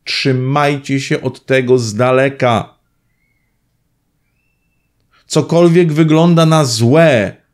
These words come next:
trzymaj się od tego z daleka, bracie i siostry”. Co robi Kościół mocy? Eee,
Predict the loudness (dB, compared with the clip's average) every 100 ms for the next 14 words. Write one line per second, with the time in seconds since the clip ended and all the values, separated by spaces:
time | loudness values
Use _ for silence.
0 | _ -8 -4 0 2 2 2 0 0 -2
1 | -2 -2 0 0 0 0 0 0 -2 -2
2 | -4 -6 -10 -12 -14 -16 -20 _ _ _
3 | _ _ _ _ _ _ _ _ _ _
4 | _ _ _ -4 -2 0 0 -2 2 2
5 | 0 0 -4 -2 0 2 2 2 2 0
6 | -2 -4